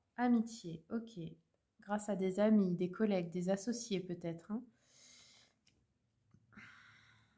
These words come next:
Alors, peut-être pour certains, certaines, il y a l'annonce d'une grossesse dans l'entourage ou pour vous.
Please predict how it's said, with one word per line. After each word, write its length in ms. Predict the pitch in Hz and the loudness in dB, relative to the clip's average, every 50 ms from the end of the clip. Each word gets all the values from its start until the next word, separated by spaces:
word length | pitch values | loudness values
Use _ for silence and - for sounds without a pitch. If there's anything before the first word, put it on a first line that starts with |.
| - - - | -18 -4 2
Alors, 340 | 254 269 262 240 208 196 202 | 4 6 8 8 8 6 6
peut-être 320 | - 240 226 269 277 277 - | 2 -2 0 0 0 0 0
pour 140 | 269 254 | -2 -2
certains, 360 | 254 - 262 240 247 - 262 254 | 0 2 0 2 4 4 4 4
certaines, 460 | 247 - 233 226 - 262 269 262 254 | 4 2 0 0 2 4 6 8 8
il 40 | 240 | 8
y 20 | |
a 40 | 214 | 8
l'annonce 360 | 208 208 208 226 240 233 240 | 8 8 8 8 6 6 4
d'une 160 | - 202 190 | 4 2 2
grossesse 720 | 190 - 208 233 226 - - 233 254 294 - - - - _ _ _ _ _ _ _ _ _ _ _ _ _ _ _ _ _ _ _ - - | 2 2 0 0 0 2 2 2 2 2 0 -4 -10 -12 _ _ _ _ _ _ _ _ _ _ _ _ _ _ _ _ _ _ _ -16 -6
dans 120 | 208 214 220 | 0 2 4
l'entourage 600 | 214 226 220 226 - - 208 202 208 220 214 - 233 | 6 6 4 4 0 -2 0 2 2 2 0 0 0
ou 100 | 240 226 | -2 0
pour 200 | 233 - 208 214 | 0 2 0 2
vous. 340 | 185 190 214 277 - - | 2 4 2 2 2 0